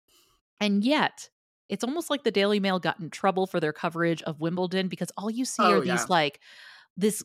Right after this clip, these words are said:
Speaker 1: look of love, like, "P D A princess" was one of the headlines. And I said, "P D A princess? My God."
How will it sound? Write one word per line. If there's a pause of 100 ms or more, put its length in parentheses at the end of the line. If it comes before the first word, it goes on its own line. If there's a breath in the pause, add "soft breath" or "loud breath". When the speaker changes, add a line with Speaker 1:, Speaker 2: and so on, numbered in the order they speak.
Speaker 1:
look
of
love,
like, (260 loud breath)
"P
D
A
princess"
was
one
of
the
headlines.
And
I
said,
"P
D
A
princess? (360)
My
God."